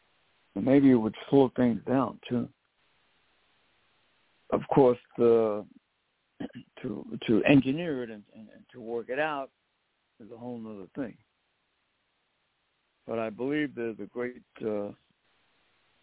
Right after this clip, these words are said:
need for that. All right, Inner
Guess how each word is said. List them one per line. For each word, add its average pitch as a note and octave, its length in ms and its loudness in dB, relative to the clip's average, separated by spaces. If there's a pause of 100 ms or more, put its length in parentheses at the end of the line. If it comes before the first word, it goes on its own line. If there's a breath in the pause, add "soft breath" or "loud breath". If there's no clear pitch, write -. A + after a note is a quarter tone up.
(720)
need D#3+ 520 4 (140)
for - 80 -12
that. - 340 -18 (1800)
All F#3 260 6
right, F3+ 300 2
Inner G#3+ 320 -8